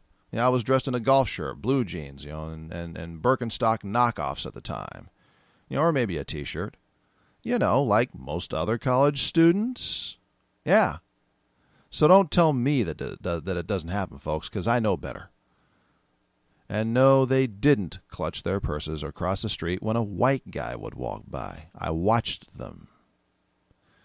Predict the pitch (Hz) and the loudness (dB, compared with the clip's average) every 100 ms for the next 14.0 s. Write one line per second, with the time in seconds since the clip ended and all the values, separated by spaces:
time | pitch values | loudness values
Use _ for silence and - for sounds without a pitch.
0 | _ _ - - 104 101 101 101 - - | _ _ -8 -2 2 4 2 0 -6 -4
1 | 127 165 - 160 156 - 76 69 76 85 | 0 2 2 0 -2 -4 -4 -4 -4 -6
2 | 82 82 98 92 85 104 85 69 - - | -4 -4 0 0 0 0 -2 -4 -12 -14
3 | _ - 78 - 78 71 71 76 78 78 | _ -4 -4 -2 -4 -4 -4 -4 -4 -4
4 | 78 78 78 92 104 - - - _ _ | -4 -4 -4 -4 -4 -6 -10 -18 _ _
5 | _ _ _ _ _ _ - 139 123 98 | _ _ _ _ _ _ -4 -2 0 -2
6 | 160 - - - _ _ _ _ _ _ | -4 -8 -16 -20 _ _ _ _ _ _
7 | _ _ _ _ _ _ _ _ _ _ | _ _ _ _ _ _ _ _ _ _
8 | _ _ _ _ - 135 143 127 151 - | _ _ _ _ 0 0 2 4 2 2
9 | 87 53 53 55 - _ _ _ _ _ | -4 -4 -8 -10 -16 _ _ _ _ _
10 | _ - 139 - 143 110 - - 175 190 | _ 0 0 2 2 2 -2 0 6 6
11 | 190 180 78 98 - - - 113 104 147 | 6 2 0 -4 -6 -6 -2 -2 0 2
12 | 175 143 120 123 90 87 - - 165 165 | 2 4 2 2 -2 -4 0 2 4 2
13 | 147 110 90 82 76 82 - 69 73 - | 2 2 0 -2 -6 -6 -10 -8 -10 -12